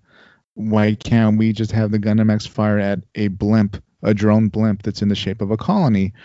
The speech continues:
or, like you said, a mobile armor or a capital ship? So visually, we can get very close to making it real, I think.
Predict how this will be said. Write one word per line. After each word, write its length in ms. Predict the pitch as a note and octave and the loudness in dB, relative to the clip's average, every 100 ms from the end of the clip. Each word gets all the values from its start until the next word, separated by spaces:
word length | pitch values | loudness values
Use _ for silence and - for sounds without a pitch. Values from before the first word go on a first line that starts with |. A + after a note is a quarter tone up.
| - - | -20 -14
or, 100 | - | -8
like 200 | F2+ F2+ | -6 -4
you 60 | A2 | -6
said, 220 | - B2 | -2 0
a 40 | A#2+ | 4
mobile 340 | C3 C3+ G2+ | 4 2 2
armor 300 | F#2+ F2+ F2+ | 0 0 -2
or 40 | G2+ | -4
a 60 | |
capital 400 | G2 G#2 G2 G#2+ | -6 -6 -4 -4
ship? 340 | G2 B2 G2+ - - - - | -4 -2 -2 -4 -20 -20 -20
So 220 | - A#2+ | -4 -2
visually, 480 | G#2 D#3+ A3+ A#3+ F#3 | 2 2 2 2 4
we 100 | C#3+ | 2
can 160 | A2+ B2+ | 0 -2
get 200 | A#2 G#2 | -2 -2
very 420 | G2+ G#2+ B2+ C3+ | -4 -2 0 0
close 320 | B2+ A#2 A2+ | -2 -2 -2
to 80 | A2 | -2
making 320 | G#2 G2+ G2+ | -4 -4 -4
it 120 | F#2+ F2 | -6 -4
real, 440 | F#2+ F2 F#2 G2 - | -2 -2 -6 -10 -12
I 180 | - F#2 | -10 -8
think. 360 | F2+ D2+ G1+ | -6 -6 -8